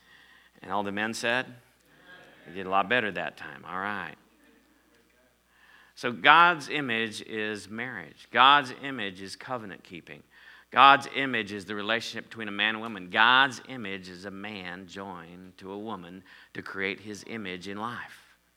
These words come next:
I hope you're getting that. It's really important that we have that today because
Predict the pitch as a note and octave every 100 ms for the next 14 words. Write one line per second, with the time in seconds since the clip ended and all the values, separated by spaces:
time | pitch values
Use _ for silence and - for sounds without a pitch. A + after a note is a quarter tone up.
0 | _ _ _ _ _ _ _ - C#3 E3+
1 | D#3 B2 C3+ F#2+ F2+ D#2 - - _ _
2 | _ _ _ _ _ _ - F3 G3+ D3+
3 | E3+ A2 A2 G#2+ A#2+ G#2 F2+ - E2 D#2+
4 | D#2 - F#2+